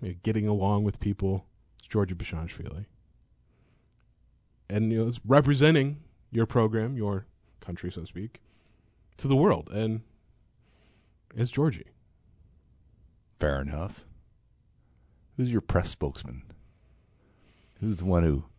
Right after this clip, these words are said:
Speaker 2: maybe covers for Ayo? <laughs>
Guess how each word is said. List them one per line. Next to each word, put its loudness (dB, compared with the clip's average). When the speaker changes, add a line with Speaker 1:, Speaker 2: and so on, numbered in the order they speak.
Speaker 2:
maybe -6
covers 4
for 2
Ayo? 4
<laughs> -20